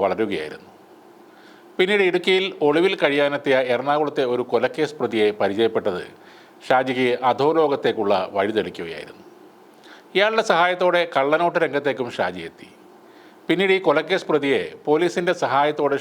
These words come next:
ഷാജി കുടുക്കുകയും ചെയ്തു. ഷാജി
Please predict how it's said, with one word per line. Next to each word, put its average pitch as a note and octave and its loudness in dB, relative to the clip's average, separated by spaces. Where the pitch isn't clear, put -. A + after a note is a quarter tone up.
ഷാജി A#2+ 0
കുടുക്കുകയും C3+ -2
ചെയ്തു. D#2+ -16
ഷാജി G#3 2